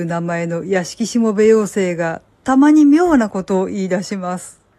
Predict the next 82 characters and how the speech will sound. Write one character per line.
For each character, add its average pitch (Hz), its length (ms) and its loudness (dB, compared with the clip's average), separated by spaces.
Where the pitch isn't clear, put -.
そ - 380 -10
う、 - 40 -20
さ 233 180 -8
っ - 20 -8
き - 180 -10
も 185 120 -4
言 180 100 -8
っ - 20 -20
た 185 160 -4
通 185 240 -4
り、 170 220 -10
そ 214 220 -8
の 220 100 -2
部 202 80 -4
屋 226 180 0
で 196 140 -2
は 175 200 -4
魔 185 220 -6
法 208 240 0
薬 180 320 -2
を 180 80 -4
一 196 120 -6
切 190 300 -6
作 - 200 -8
っ - 20 -6
て - 160 -6
い 175 100 0
な 175 140 -4
い 180 100 -4
し、 160 300 -12
植 214 340 -4
物 226 260 -2
も 180 300 -4
全 180 200 -6
く 202 180 -8
育 220 300 -2
て 180 140 -10
て 180 140 -6
い 196 180 -6
な 196 140 0
い 214 80 2
に 220 100 2
も 190 160 0
か 160 140 -12
か 185 120 -4
わ 180 140 -2
ら 180 120 -2
ず、 160 220 -10
デ 196 120 -8
ィ 226 80 -2
ー 190 40 -10
ク 214 140 -8
は 185 160 -4
「こ 208 160 -8
ん 233 80 0
な 269 120 2
に 269 100 2
た 285 120 -4
く 277 80 -12
さ 311 200 -2
ん 285 40 2
の 269 120 2
植 226 240 -4
物 220 260 -6
を 214 80 -2
見 226 160 -2
た 349 140 -2
こ 311 100 -8
と 277 120 -2
が 254 120 2
あ 233 80 0
り 226 80 -2
ま 220 160 0
せ 220 240 -2
ん」 190 160 -8
と 202 140 -6
か 180 140 -4
言 185 100 -4
い 190 60 -6
出 185 140 0
す 190 120 -6
し、 170 300 -8